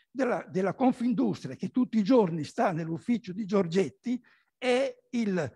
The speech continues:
eh, ceo italiano di Johnson and Johnson. Ok? Quindi queste le, sono le caratteristiche con le quali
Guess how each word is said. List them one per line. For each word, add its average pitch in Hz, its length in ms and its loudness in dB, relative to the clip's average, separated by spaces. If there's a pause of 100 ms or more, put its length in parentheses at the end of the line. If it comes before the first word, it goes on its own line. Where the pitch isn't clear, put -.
(320)
eh, 160 260 0
ceo 233 500 2
italiano 240 640 2
di 165 180 -2
Johnson 180 400 -2
and 143 100 -8
Johnson. 180 460 -4 (480)
Ok? 170 460 -4 (460)
Quindi 226 220 -8
queste 262 240 -4
le, 226 120 -2
sono 247 180 -4
le 226 100 0
caratteristiche 202 680 0
con 156 140 0
le 160 140 2
quali 170 360 2